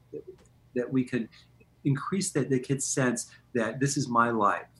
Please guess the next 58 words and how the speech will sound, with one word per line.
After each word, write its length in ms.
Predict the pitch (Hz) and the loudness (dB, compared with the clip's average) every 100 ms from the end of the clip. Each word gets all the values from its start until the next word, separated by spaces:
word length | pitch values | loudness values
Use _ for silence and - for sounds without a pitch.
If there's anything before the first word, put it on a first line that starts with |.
| _ - | _ -6
And, 100 | 107 | -4
I, 40 | |
and 200 | 127 107 - | -2 -4 -6
if 140 | 117 | 0
I 80 | 117 | 2
work 320 | 107 127 143 139 | 4 2 2 0
hard 220 | 113 113 104 | 0 0 0
at 60 | |
something, 420 | - 104 98 95 - | -2 -4 -4 -8 -4
I, 40 | 107 | -2
I, 360 | 117 110 104 107 | 0 0 -2 -2
I 40 | 110 | -6
can 140 | 104 | -4
get 180 | 101 - | -4 -4
better 200 | 110 104 | -2 -2
and 140 | 98 98 | -2 -2
better 260 | 98 90 | -2 0
at 180 | 78 - | -2 -8
it. 720 | _ _ _ - - - - | _ _ _ -20 -18 -12 2
I 20 | 135 | 4
also 280 | 226 208 | 6 4
think 180 | 175 139 | 2 2
that 140 | 139 135 | 2 2
the, 260 | 143 127 - | 2 0 -2
so 320 | - 143 135 - | 6 8 8 6
one, 260 | - 233 196 | 10 10 12
one 160 | 190 233 | 10 10
aspect 280 | 175 - 139 | 8 6 0
of 80 | |
the 80 | 123 | -4
sense 260 | 117 135 113 | -2 -2 -4
of 60 | |
control 480 | 110 101 - 92 - _ _ _ - - | -6 -8 -8 -8 -10 _ _ _ -20 -6
is, 200 | 139 - | -4 -2
is 180 | - 139 | 0 2
a 60 | 143 | 2
sense 260 | - - | 2 0
of 100 | 135 - | -2 2
agency 800 | 143 139 131 123 123 113 104 104 - - | 4 4 2 0 0 2 2 -2 -6 -4
that's 440 | 120 - - 135 | -4 -6 -8 0
so 80 | 139 | 0
important 400 | 123 135 131 120 | 2 2 0 -2
to 60 | 110 | 2
you 160 | 131 | 2
folks 340 | 135 107 101 - | 2 -2 -2 -6
and 100 | 104 | -2
so 140 | 131 | -2
important 380 | 110 127 120 110 | 0 -2 -2 -2
to 60 | |
us, 300 | 113 95 - - | -2 -2 -6 -6
and, 180 | 123 143 | -6 -2
and 200 | 143 127 127 | 0 0 0
a 40 | |
sense 260 | - 139 117 | -2 -4 -4
of 60 | |
autonomy. 420 | 107 175 214 104 - _ _ - - - | -6 -4 -2 -4 -8 _ _ -20 -20 0
But 120 | 170 | 4
also 480 | 233 285 - 123 113 | 6 4 2 0 -2